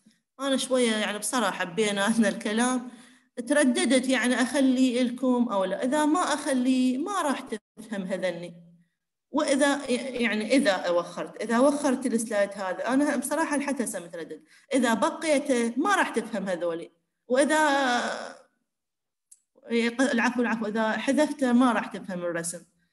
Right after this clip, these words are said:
فأنت بكيفك، هذه خليها بكيفك، العشرين والواحد وعشرين. آم، اقراها بس لا تحفظها، اقراها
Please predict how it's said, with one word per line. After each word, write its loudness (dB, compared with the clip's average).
فأنت 0
بكيفك، 0
هذه 2
خليها 2
بكيفك، -4
العشرين 2
والواحد 0
وعشرين. -10
آم، -2
اقراها 0
بس -2
لا 4
تحفظها، -8
اقراها -2